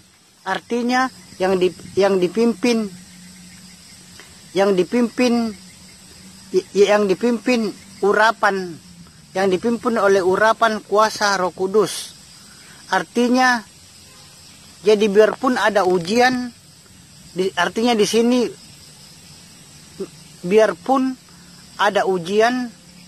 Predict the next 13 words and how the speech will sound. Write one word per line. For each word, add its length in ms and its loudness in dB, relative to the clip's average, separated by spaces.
artinya 460 0
biarpun 400 2
ada 240 0
ujian, 560 2
ada 300 0
cobaan, 800 0
tetapi 720 -4
bertahan, 760 -2
tetapi 500 -6
tet-, 280 -10
tetapi 480 -2
terus 320 -2
bertahan 640 -2